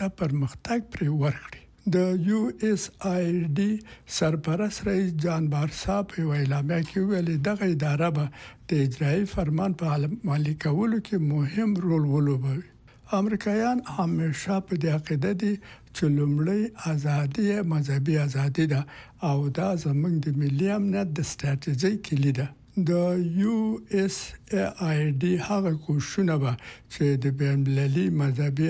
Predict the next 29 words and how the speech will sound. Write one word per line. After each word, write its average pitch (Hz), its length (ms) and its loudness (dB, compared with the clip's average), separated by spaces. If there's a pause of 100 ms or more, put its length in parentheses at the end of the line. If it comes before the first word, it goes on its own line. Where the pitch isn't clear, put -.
(100)
ازادۍ 147 520 0
د 151 100 -2 (100)
پرمختګ 143 580 -2 (100)
په 156 80 -4 (120)
باره 139 360 -2
کې - 160 -6
د 147 40 -8 (160)
جمهور 156 440 0
رئیس 156 240 0
د 135 40 -2 (100)
اجرایي 135 420 -2
فرمان 170 520 -2
عملي 143 320 -2 (100)
کول 165 260 2 (120)
دي، 214 80 2 (500)
په 156 60 0 (120)
منځني 147 600 2
ختیځ 190 400 -4 (140)
کې 190 160 -2 (280)
د - 0 - (680)
مذهبي 139 480 2
ازادۍ 185 520 0 (260)
او 156 80 0 (180)
د - 0 - (160)
پلورالېزم 170 1120 0 (420)
لوړ 147 240 4 (140)
رتبه 151 280 0 (100)
سلاکاره 160 640 0 (100)
سما 151 380 0